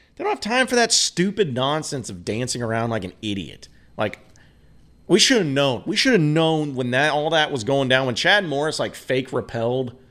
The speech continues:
from the church. Do you remember that? Like, he, like, rappelled down and then it wasn't even him. It's like, the first week he was hired, I'm like,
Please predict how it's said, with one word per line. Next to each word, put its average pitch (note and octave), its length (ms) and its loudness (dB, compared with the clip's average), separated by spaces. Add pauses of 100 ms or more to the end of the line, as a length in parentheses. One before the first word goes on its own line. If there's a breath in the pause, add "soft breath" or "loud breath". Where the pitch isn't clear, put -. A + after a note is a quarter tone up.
(360 soft breath)
from B2 360 0
the G2 420 0
church. C#3+ 420 0
Do D#3+ 60 -4
you - 20 4
remember B3+ 180 2
that? C4 280 2 (320 loud breath)
Like, G3 100 0
he, A3+ 80 0
like, A3+ 160 2
rappelled D#3+ 480 4
down C#3+ 260 2
and C#3 100 -2
then C#3 140 -2
it D#3 80 -6
wasn't D3 240 0
even A#2+ 160 -4
him. C3 380 -4 (140)
It's - 80 -20
like, D3 100 -2
the A#2+ 60 -10
first C#3+ 260 -2
week D#3 80 0
he D#3 60 2
was B2 80 -2
hired, C3+ 280 2
I'm F3 80 -6
like, D#3 140 -2